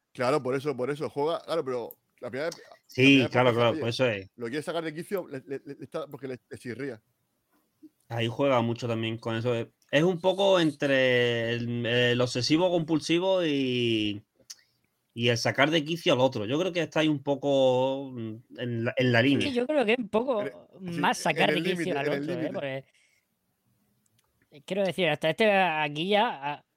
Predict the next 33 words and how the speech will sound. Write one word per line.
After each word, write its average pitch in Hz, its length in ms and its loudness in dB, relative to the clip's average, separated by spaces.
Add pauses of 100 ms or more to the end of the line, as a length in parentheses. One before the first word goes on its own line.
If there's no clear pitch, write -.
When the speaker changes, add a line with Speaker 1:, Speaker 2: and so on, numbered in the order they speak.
(300)
Speaker 3:
esto 160 200 -2
es 202 60 2
muy 196 200 2
al 175 100 2
principio 180 600 -4
y, 143 120 -8
y 139 1160 -10
él 170 200 -4
controlaba 151 680 -2
todo. 135 540 -12 (280)
Luego 165 180 -4
ya 214 140 0
se 233 140 -6
le, 151 140 -6
se - 140 -12
le 135 120 -8
ve 185 160 -4
que, 175 260 -6
sobre 143 220 -10
todo 165 120 -6
en 208 60 -4
la 208 80 -2
actuación, 165 400 -10
que 185 160 -8 (180)
DiCaprio 147 680 -8
se, 139 460 -6
se 139 120 -12
le 131 120 -6
va 143 100 -2
notando 175 320 -4
cada 165 160 -2
vez 147 80 -4
más. 147 220 -8